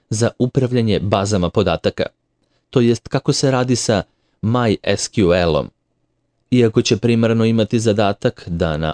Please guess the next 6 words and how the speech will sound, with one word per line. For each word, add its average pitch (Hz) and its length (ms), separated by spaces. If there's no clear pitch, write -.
osnovu 117 460
prezentovanih 123 800
znanja 110 520
samostalno 123 680
kreiraju 117 500
aplikaciju, 95 720